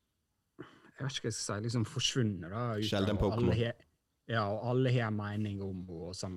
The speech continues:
Speaker 1: og sånn, og så på en måte adresserer hun liksom alle i det verset her. Høres dritbra ut, og hun bare liksom minner verden på at, eh,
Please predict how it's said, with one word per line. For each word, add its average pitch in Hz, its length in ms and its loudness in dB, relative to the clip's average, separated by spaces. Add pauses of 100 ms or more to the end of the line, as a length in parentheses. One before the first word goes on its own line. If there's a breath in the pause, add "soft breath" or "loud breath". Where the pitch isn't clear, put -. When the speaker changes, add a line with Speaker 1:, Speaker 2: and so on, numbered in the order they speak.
Speaker 1:
og 92 100 -10
sånn, 98 220 -8
og 92 80 -10
så 131 100 -2
på 127 80 -2
en 120 60 4
måte - 260 0
adresserer 110 720 -2
hun 90 140 -4
liksom 104 220 -8 (200)
alle 113 480 2
i 101 180 -6
det 98 160 -8
verset 92 380 -6
her. 98 300 -4 (460 loud breath)
Høres 135 580 4
dritbra 117 760 -2
ut, 110 300 -6
og 107 160 0
hun 107 100 -4
bare 113 220 0
liksom 107 220 -2
minner 101 280 -2
verden 95 380 -4
på 90 140 -4
at, - 180 -12
eh, 92 180 -6